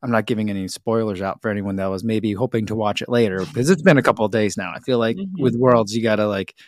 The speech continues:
Speaker 1: you got, it's like you gotta eat at the buffet quickly, 'cause then
Speaker 2: <laughs>
Speaker 1: other-, 'cause otherwise, you know, it's just gonna be gone.
Speaker 2: Yeah,
Speaker 1: But,
Speaker 2: yeah,
Speaker 1: um,
Speaker 2: yeah.
Speaker 1: that ten thousand meters, like, the fall at the end was, um,
Speaker 2: Yeah.
Speaker 1: not on my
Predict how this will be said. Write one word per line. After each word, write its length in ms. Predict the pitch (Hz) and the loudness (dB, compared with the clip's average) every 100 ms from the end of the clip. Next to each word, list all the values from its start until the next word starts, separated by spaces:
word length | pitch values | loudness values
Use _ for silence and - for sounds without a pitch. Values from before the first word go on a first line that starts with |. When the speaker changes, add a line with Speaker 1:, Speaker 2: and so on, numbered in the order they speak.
| _ - - - | _ -20 -20 -2
Speaker 1:
you 120 | 160 | 6
got, 160 | 180 170 | 6 6
it's 140 | 165 165 | 4 6
like 140 | 147 | 6
you 80 | 151 | 8
gotta 200 | 170 147 | 8 8
eat 180 | 160 175 | 6 6
at 100 | 139 | 6
the 80 | |
buffet 360 | 131 135 - 123 | 4 4 4 4
quickly, 500 | - 139 - 110 101 _ _ _ _ - - | 4 0 0 -6 -8 _ _ _ _ -10 0
'cause 200 | 160 123 | 2 4
then 140 | 127 | 6
Speaker 2:
<laughs> 0 | |
Speaker 1:
other-, 220 | 131 135 151 - | 6 4 0 2
'cause 100 | 143 | 8
otherwise, 680 | 170 170 143 123 123 - - | 12 12 10 8 4 -2 -6
you 140 | 175 139 | 2 4
know, 100 | 113 | 6
it's 140 | 117 | 4
just 160 | 127 - | 0 0
gonna 180 | 123 107 | 0 0
be 120 | 101 | -2
gone. 520 | 104 117 92 82 175 | 0 0 -2 -6 -14
Speaker 2:
Yeah, 280 | 208 185 160 | -8 -2 0
Speaker 1:
But, 80 | 170 | 0
Speaker 2:
yeah, 80 | 175 | -4
Speaker 1:
um, 120 | 175 | -4
Speaker 2:
yeah. 60 | 175 | -2
Speaker 1:
that 120 | 170 185 | -2 2
ten 120 | 190 | 2
thousand 280 | 202 175 151 | 4 4 4
meters, 340 | 151 202 104 | 4 2 0
like, 140 | 123 110 | -4 -6
the 100 | - | -6
fall 320 | - 156 170 | 0 2 2
at 120 | 104 | 0
the 100 | 110 | -4
end 220 | 98 101 | -6 -6
was, 360 | 101 95 90 - _ _ _ - | -8 -8 -10 -14 _ _ _ -8
um, 260 | 117 110 107 | -4 -2 -4
Speaker 2:
Yeah. 220 | 165 156 - - | -6 -10 -16 -4
Speaker 1:
not 180 | 147 170 | 4 6
on 120 | 165 | 6
my 320 | 147 135 127 | 6 4 2